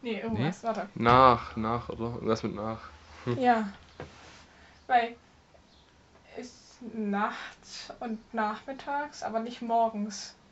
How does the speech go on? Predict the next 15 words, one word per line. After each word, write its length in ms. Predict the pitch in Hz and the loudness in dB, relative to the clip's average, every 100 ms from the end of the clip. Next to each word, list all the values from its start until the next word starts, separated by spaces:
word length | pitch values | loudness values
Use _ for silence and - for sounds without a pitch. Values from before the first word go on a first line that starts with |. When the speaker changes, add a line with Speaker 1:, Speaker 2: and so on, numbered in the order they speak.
| - - _ - - | -20 -20 _ -20 -8
Speaker 1:
Weil 100 | - | -6
es 80 | 226 | -2
ja 80 | 214 | -2
nicht 220 | 214 220 | -4 -6
im, 180 | 214 214 | -6 -4
im 240 | 214 214 | -4 0
Wort 220 | 240 240 - | 4 2 0
drin 160 | 240 214 | -6 -2
ist. 340 | 214 214 - - - - - - - - - - - _ _ _ _ _ _ _ | -2 -4 -10 -18 -20 -20 -20 -20 -20 -20 -20 -20 -20 _ _ _ _ _ _ _
Speaker 2:
Du 100 | - | -8
bist 220 | 110 117 120 | -4 -4 -2
Speaker 3:
Mhm. 40 | |
Speaker 2:
sehr 140 | 123 | -2
dicht 300 | 123 117 117 - | -2 -4 -6 -8
dran. 420 | - 101 104 | -2 0 0